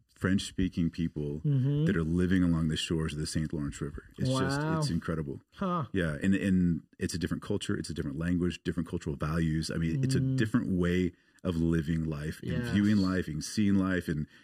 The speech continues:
Speaker 1: and what, in finding meaning in life. It's really different.
Speaker 2: That's so fascinating.
Speaker 1: And so, so, uh, my wife's pastor, she's one of the few people who grew up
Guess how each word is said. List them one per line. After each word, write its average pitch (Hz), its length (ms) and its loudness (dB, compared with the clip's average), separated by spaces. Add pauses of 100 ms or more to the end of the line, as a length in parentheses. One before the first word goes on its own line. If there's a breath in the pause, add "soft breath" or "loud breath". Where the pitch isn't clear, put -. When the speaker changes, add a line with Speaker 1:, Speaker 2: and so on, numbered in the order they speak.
(120)
Speaker 1:
and 82 300 2
what, 90 240 0 (220)
in 98 160 4
finding 113 360 2
meaning 120 240 4
in 73 80 0
life. 80 180 -4
It's - 140 -10
really 101 240 4
different. - 380 -6 (100)
Speaker 2:
That's 143 200 -4
so 143 200 -2
fascinating. - 380 -4
Speaker 1:
And 110 100 0
so, 101 500 2
so, 95 400 2
uh, 85 320 2 (220)
my 90 240 2
wife's 90 640 -2 (840)
pastor, - 560 -6
she's 92 220 -2
one 90 120 4
of 85 60 2
the 85 60 0
few 95 200 -2
people 90 320 -2
who 76 100 -8
grew 85 280 -2
up 80 100 -6